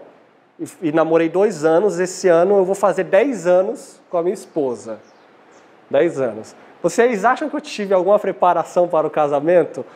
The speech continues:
Só pela misericórdia de Deus. Estamos juntos hoje. É, Deus usou o casamento pra, pra me tirar de, de certas circunstâncias. Mas, enfim, não existe preparação. Não existe uma,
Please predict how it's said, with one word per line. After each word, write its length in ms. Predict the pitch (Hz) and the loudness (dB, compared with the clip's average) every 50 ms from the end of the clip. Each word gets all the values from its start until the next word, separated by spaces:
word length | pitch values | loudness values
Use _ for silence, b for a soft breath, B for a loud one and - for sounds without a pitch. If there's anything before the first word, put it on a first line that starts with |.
| B B B | B B B
Só 160 | B - 151 151 | B -4 -4 0
pela 180 | 175 185 185 | 2 2 4
misericórdia 680 | 180 196 180 180 190 190 190 190 180 175 170 170 180 170 | 4 4 2 2 2 0 0 -2 0 0 0 0 -4 -8
de 100 | 165 208 | -8 -8
Deus. 760 | 202 202 185 156 143 135 127 117 - - - - - - - _ _ _ _ - - | -4 0 0 2 2 0 -4 -8 -14 -20 -20 -20 -20 -20 -20 _ _ _ _ -14 -14
Estamos 480 | 135 - - - 143 143 156 156 139 | -14 -12 -4 -2 -2 0 0 -2 -4
juntos 380 | 123 143 147 151 147 147 - 160 | -2 -2 -2 -2 -2 -2 -2 -2
hoje. 420 | 147 131 127 123 120 - 113 107 B B B B B B B B B B - | 0 0 -2 -2 -6 -10 -16 -20 B B B B B B B B B B -10
É, 160 | 123 127 127 | -6 -6 -6
Deus 320 | 123 131 160 202 247 226 240 | -2 2 2 4 4 2 0
usou 420 | 233 180 151 160 165 170 165 156 | -4 -6 0 2 2 2 2 2
o 40 | 139 | 0
casamento 600 | - - 156 151 143 147 135 135 139 147 147 151 | 0 0 0 0 0 -2 -2 -2 -2 -4 -4 -6
pra, 400 | - - 156 147 143 139 127 107 | -6 -2 0 0 0 0 -2 -4
pra 180 | - - 139 | -4 -4 -4
me 100 | 135 139 | -4 -2
tirar 280 | 139 - 156 139 139 139 | -4 -4 0 0 2 0
de, 180 | 135 139 143 131 127 - 139 131 | 0 -2 -6 -6 -8 -12 -18 -18
de 100 | 127 127 | -18 -16
certas 280 | - - 139 135 135 - | -4 -4 -4 -4 -4 -6
circunstâncias. 880 | - 139 139 - 170 160 - - - 139 127 113 - - 123 - - B B B B B B B B | -6 -8 -4 -2 -4 -4 -2 -2 0 0 0 0 -4 -8 -14 -14 -14 B B B B B B B B
Mas, 240 | 151 165 202 214 208 | 0 0 2 2 0
enfim, 560 | 285 294 - 294 - 233 214 185 143 123 - - - _ _ - | -2 -4 -4 -4 -4 -2 0 0 0 -2 -6 -14 -20 _ _ -2
não 220 | 202 269 339 370 | 2 2 4 4
existe 340 | 349 294 247 311 294 - 277 | 2 0 0 -2 -4 -4 -6
preparação. 840 | 262 302 277 - 285 277 277 269 269 - - 190 160 139 123 107 - - - _ _ _ _ _ _ _ - | -6 -6 -2 2 2 2 2 0 -4 -6 -4 -2 -2 -2 -4 -6 -12 -18 -20 _ _ _ _ _ _ _ -4
Não 160 | 185 269 370 | -2 0 0
existe 300 | 339 226 294 277 - 277 | 0 -2 -4 -4 -2 2
uma, 360 | 233 208 190 165 143 131 127 | 2 2 2 2 -2 -4 -6